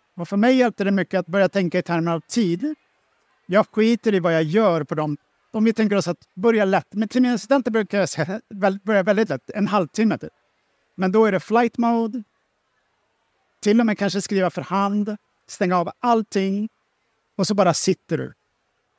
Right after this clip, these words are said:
Och då går tiden väldigt långsamt. Och efter ett tag blir hjärnan så uttråkad. De första fem gångerna är det panik. Därför att då finns det ingenting.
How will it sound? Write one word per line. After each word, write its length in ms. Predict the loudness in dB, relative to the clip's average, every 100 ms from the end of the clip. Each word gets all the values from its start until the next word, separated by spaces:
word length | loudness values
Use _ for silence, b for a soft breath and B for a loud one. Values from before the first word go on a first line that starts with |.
| _ _ _ _ _ _ _ _ -10
Och 100 | -4
då 320 | 0 2 2
går 140 | 0 0
tiden 280 | 0 2
väldigt 220 | 0 0 0
långsamt. 540 | -2 -2 -4 -4 -10 _ _ -6
Och 80 | -4
efter 140 | -2
ett 60 | 0
tag 240 | 0 2
blir 100 | 2
hjärnan 320 | 2 2 0
så 120 | -2
uttråkad. 680 | -2 -2 -2 -4 -2 -2 -4
De 100 | -6
första 280 | -4 -4 -4
fem 220 | -2 -2
gångerna 300 | 0 0 0 0
är 60 |
det 80 | -2
panik. 440 | -2 2 2 2 _ _ _ _ _ _ -8
Därför 140 | -2
att 60 | 0
då 80 | 2
finns 200 | 0 2
det 100 | 0
ingenting. 460 | 2 2 0 0